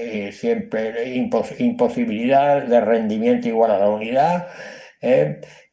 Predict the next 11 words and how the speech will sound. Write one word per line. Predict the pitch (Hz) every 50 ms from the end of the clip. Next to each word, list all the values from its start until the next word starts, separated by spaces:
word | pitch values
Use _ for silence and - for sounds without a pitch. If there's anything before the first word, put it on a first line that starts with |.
| _ _ -
Y | - 139 135 131 131 131 127
tercer | - 131 120 117 - 143 143 -
principio, | - 143 127 - - 147 139 - 151 151 156 - -
imposibilidad | 147 131 120 - 135 131 123 - 127 120 113 113 123 123 123 135 143 147 156 156 156 151 -
de | 139 123 117 117 127 135 143 151 147
consecu-, | - 127 120 110 - 120 107 101 - 127 127 131 127 123
de | 135 135 120 120 120 117 -
conseguir | - 117 113 104 - 110 117 127 139 131 123
el | 117 110 -
cero | - 127 117 117
absoluto. | 117 117 - - 127 123 143 160 160 156 - 175 170 160 165 -